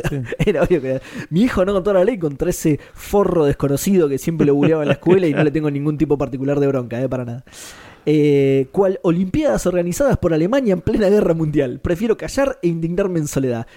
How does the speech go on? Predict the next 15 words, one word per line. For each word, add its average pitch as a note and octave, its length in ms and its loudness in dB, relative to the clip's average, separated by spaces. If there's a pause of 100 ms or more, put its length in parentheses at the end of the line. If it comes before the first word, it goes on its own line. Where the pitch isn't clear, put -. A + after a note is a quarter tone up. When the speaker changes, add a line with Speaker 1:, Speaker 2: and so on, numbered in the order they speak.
Speaker 2:
Hashtag - 460 -2
saludos F#3 440 2
de E3+ 80 2
Andrómeda". D3+ 580 -2 (160)
<laughs> B3+ 60 -14
Ok. D#3 440 -2 (680)
Está D3+ 300 -2
bien, B3 200 2
entonces G3 240 -2
no F#3+ 80 0
le F#3+ 60 4
está F#3 200 0
dando D3 180 0
el C#3 80 2
voto. A#2+ 340 -4